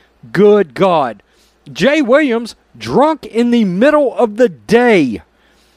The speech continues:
Sports rabbi, not very bright man, this Jay Williams character. Has he ever heard of Bill Russell, Doc Rivers, Casey Jones, M L Carr, Tom Sanders?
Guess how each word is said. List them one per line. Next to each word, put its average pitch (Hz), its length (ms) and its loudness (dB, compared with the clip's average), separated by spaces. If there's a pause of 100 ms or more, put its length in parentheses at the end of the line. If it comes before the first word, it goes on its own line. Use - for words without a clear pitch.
(100)
Sports - 480 -2
rabbi, 240 600 0 (400)
not 285 640 -2 (520)
very 254 440 0
bright 233 580 0
man, 233 460 0
this 185 200 2
Jay 254 360 -2
Williams 214 600 0
character. 175 520 0
Has 233 240 -2
he 247 180 -6
ever 254 300 0
heard 254 260 2
of 233 120 -2
Bill 247 260 4
Russell, 233 500 0
Doc 226 380 -2
Rivers, 226 340 0
Casey 254 380 -6
Jones, 247 340 -2
M 254 140 0
L 247 100 2
Carr, 247 280 0
Tom 254 440 -2
Sanders? 226 880 -6